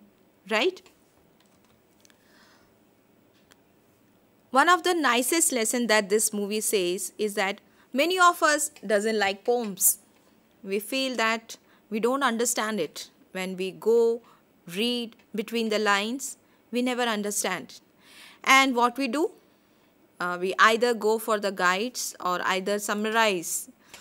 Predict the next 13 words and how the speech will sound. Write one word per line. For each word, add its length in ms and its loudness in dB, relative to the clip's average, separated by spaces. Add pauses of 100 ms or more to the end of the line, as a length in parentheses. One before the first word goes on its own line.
(140)
or 380 -2 (140)
we 180 -4
feel 320 -2
what 220 2
the 80 -4
teacher 320 -4
says 480 0 (120)
and 200 -2
we 120 -2
accept 380 -4
it. 320 -10 (960)
And 240 2
that's 380 4